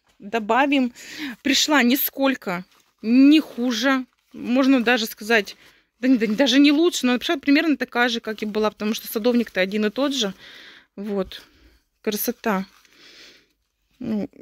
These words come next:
<laughs> супер. Нежные розовые листочки. Есть где-то поярче.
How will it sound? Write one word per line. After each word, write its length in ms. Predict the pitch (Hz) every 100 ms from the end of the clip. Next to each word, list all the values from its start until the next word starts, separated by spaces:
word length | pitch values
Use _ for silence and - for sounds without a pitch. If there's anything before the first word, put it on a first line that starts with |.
| - 220 202
<laughs> 420 | - - 254 254
супер. 480 | - 240 214 185 - - - - -
Нежные 420 | 277 311 269 254
розовые 420 | 262 233 226 214
листочки. 640 | 226 - 320 - - 277 - - - _
Есть 340 | 202 220 277 233
где-то 380 | 208 220 208
поярче. 840 | 190 - 208 220 285 349 - 277